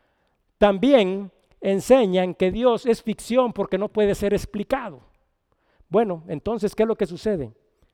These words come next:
Están eliminando a Dios de nuestras con-, de nuestra comunidad, de nuestro mundo. El siguiente paso es bastante fácil, ¿y sabe por qué? Porque tiene que ser eliminar al Padre.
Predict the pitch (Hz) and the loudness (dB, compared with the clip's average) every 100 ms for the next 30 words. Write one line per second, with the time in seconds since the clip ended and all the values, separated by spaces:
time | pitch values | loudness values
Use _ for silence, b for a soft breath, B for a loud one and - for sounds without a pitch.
0 | _ _ _ _ - - 185 196 185 170 | _ _ _ _ -16 -8 -6 -4 -4 -4
1 | 170 233 226 175 139 127 123 - 127 131 | -2 0 0 -4 -4 -6 -8 -12 -12 -10
2 | 131 160 - 156 147 147 147 156 - 160 | -8 -8 -6 -8 -8 -2 -2 -2 -6 -4
3 | 170 175 175 202 233 196 175 165 180 196 | -4 -4 -4 -2 -2 -4 -8 -8 -8 -6
4 | 254 180 117 _ _ b b b - 202 | -8 -10 -16 _ _ b b b 0 0
5 | 208 196 277 233 - 277 226 196 185 - | 2 4 4 2 0 0 0 -2 -2 2
6 | 233 220 196 233 247 202 180 214 220 196 | 0 2 -2 0 0 -2 -2 0 0 -4
7 | 185 247 226 b b b - 185 - 202 | 0 0 0 b b b -4 -4 2 2
8 | - _ - 226 220 208 214 220 170 165 | 2 _ 0 2 2 0 2 2 2 -2
9 | b 185 185 175 226 214 190 262 254 143 | b 0 0 0 2 2 0 0 0 -4